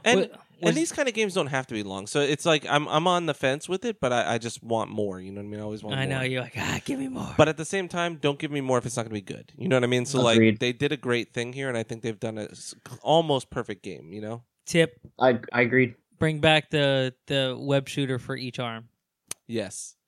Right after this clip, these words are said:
Speaker 2: That's awesome.
Speaker 1: Unlock, like,
Speaker 3: Yeah, I
Speaker 1: uh,
Speaker 3: would not be mad at that.
Speaker 1: Yeah, unlock an ability to do that, 'cause you don't really use L two for anything, you know? So
Speaker 2: No.
Speaker 1: let
Speaker 3: I
Speaker 1: me
Speaker 3: use
Speaker 1: just
Speaker 3: it for, like, zipping sometimes whenever you're, like, doing stealth stuff.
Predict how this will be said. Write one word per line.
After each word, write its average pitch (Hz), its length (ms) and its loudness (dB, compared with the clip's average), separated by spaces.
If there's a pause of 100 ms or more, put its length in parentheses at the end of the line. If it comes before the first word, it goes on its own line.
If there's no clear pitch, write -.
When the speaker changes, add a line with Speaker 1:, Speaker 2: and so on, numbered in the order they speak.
Speaker 2:
That's 127 220 -12
awesome. - 340 -12 (280)
Speaker 1:
Unlock, 160 520 2
like, 123 240 -6
Speaker 3:
Yeah, 185 140 4
I 165 160 2
Speaker 1:
uh, 185 40 4
Speaker 3:
would 190 100 4
not 180 120 2
be 151 80 -6
mad 143 160 0
at - 60 -6
that. 117 180 -6 (260)
Speaker 1:
Yeah, 110 300 -4
unlock 139 260 -4
an 156 60 -4
ability 120 520 -2
to 101 80 -10
do 107 200 -10
that, 95 300 -12
'cause 101 420 -12 (420)
you 120 80 -10
don't 160 160 -2
really 156 200 0
use 123 480 -4
L 113 220 -2
two 120 260 -8
for 104 160 -14
anything, 104 520 -14
you 110 80 -12
know? 113 300 -12 (440)
So 143 80 -16
Speaker 2:
No. 131 220 -6
Speaker 1:
let 117 100 -2
Speaker 3:
I 151 40 0
Speaker 1:
me 147 80 0
Speaker 3:
use 123 80 -6
Speaker 1:
just 120 140 -2
Speaker 3:
it 165 80 -10
for, - 20 -4
like, 143 220 -4
zipping 135 460 -4
sometimes 131 580 -4
whenever 131 200 -2
you're, 123 160 0
like, 117 160 2
doing 110 140 -6
stealth 120 320 0
stuff. 202 340 2